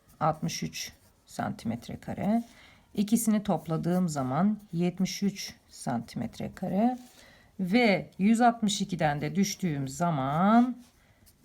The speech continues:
bizden istenen taralı bölgeyi bulmuş olacağız. Em, yüz altmış ikiden yetmiş üçü çıkarırsak on ikiden üç çıktı, dokuz. Beşten yedi çıkmaz. On beşten yedi çıktı, sekiz. Seksen dokuz santimetre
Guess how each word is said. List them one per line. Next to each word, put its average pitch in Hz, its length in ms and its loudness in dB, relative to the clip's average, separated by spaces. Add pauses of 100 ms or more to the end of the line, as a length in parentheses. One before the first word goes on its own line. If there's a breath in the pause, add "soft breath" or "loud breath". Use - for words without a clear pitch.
(160)
bizden 175 300 0
istenen 160 460 -2
taralı 170 360 0
bölgeyi 156 460 2
bulmuş 190 680 -2 (180)
olacağız. 165 680 0 (460 loud breath)
Em, 180 880 2
yüz 185 180 0
altmış 190 340 0
ikiden 170 300 -2
yetmiş 196 420 0
üçü - 180 -12
çıkarırsak 165 1080 -2
on 180 100 2
ikiden 170 240 -2
üç 165 100 -4
çıktı, - 300 -10
dokuz. 175 800 -2 (220)
Beşten 185 420 -2
yedi 165 220 -2
çıkmaz. 202 400 0
On 196 180 4
beşten 170 320 -4
yedi 151 180 -6
çıktı, - 260 -14
sekiz. 214 640 0 (540 loud breath)
Seksen 185 680 2
dokuz 196 500 2
santimetre 185 1400 2